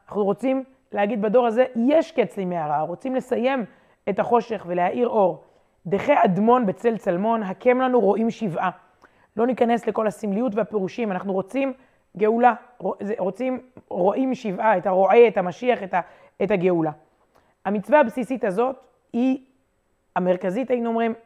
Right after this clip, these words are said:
הדלקת נר של חנוכה. יש עוד נוסחים, עדות, ברכות, יש כאלה שמוסיפים פה פרקי תהילים ועוד כל מיני פסוקים ועוד תפילות, כמובן, זמן כמו שמתפלל מיד נרות שבת,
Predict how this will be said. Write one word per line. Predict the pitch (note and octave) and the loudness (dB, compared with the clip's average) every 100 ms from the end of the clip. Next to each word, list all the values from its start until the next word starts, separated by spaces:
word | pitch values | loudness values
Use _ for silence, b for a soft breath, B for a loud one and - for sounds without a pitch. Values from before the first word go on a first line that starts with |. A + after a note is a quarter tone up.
| _ | _
הדלקת | E3+ F3 B3 B3 - | -12 0 0 0 -6
נר | G3 G3 | -6 -6
של | F#3+ | -6
חנוכה. | F3+ F3 - F3+ - b b b b | -6 -8 -4 -6 -8 b b b b
יש | - B3+ F#3 | 2 2 4
עוד | B3 A3+ F3 - _ - | 6 6 4 -10 _ -4
נוסחים, | A3 - A3+ - G3 F#3 - - | -4 0 -2 0 -4 -4 -4 -2
עדות, | G3 G3+ F#3+ F#3+ | 2 4 2 -2
ברכות, | E3 G3+ G#3 G#3 F#3 - b b - | -6 -4 -2 0 -2 -4 b b -12
יש | F3+ | -2
כאלה | A#3 | -2
שמוסיפים | A3 A3+ - A3 A#3 | 0 -4 -6 -8 -6
פה | G3+ | -6
פרקי | F#3 A3 F#3 | -2 -2 0
תהילים | A3+ A3 G#3 G3 F#3 E3 | -2 -2 -4 -4 -6 -8
ועוד | G3 A#3+ A3+ | 0 0 2
כל | |
מיני | A3 G#3+ | -2 -2
פסוקים | - - - A3 F#3 b b b | -6 -16 -6 -4 -4 b b b
ועוד | G#3 A#3+ F#3 | 0 2 2
תפילות, | - A3+ A3 A3+ | 0 0 2 2
כמובן, | G#3 F#3+ F3 A3 - - _ _ _ G3+ | -2 0 2 2 0 -20 _ _ _ -12
זמן | F3 F#3 A#3+ A3+ | -6 2 2 2
כמו | A3+ | -2
שמתפלל | A#3 F#3+ G3+ G#3+ | -2 -4 -4 2
מיד | A3 | 2
נרות | G3+ G3+ G#3+ | 2 0 0
שבת, | G3+ F3+ F#3 | 0 2 0